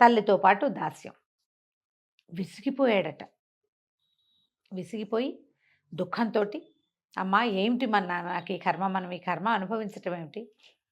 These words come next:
ఎందుకు మనం ఈ పని చేయాలంటే," అప్పుడు ఈవిడ దుఃఖంతో ఈ తల్లి చెప్పింది, "నాయనా, ఇది పందెం, నేను పందెంలో ఓడిపోయాను.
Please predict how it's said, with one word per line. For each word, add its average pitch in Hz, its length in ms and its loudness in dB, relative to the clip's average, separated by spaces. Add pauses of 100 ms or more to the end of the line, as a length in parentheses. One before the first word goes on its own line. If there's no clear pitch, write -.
(1300)
ఎందుకు 254 320 2
మనం 285 220 8
ఈ 247 80 6
పని 202 240 6
చేయాలంటే," 185 720 4
అప్పుడు 254 240 6
ఈవిడ 196 200 0
దుఃఖంతో 196 500 0
ఈ 302 60 0
తల్లి 214 420 4
చెప్పింది, - 380 -2
"నాయనా, 196 240 0
ఇది 202 260 -2
పందెం, 175 360 0 (800)
నేను 190 180 -8
పందెంలో 170 460 -4
ఓడిపోయాను. 160 600 -8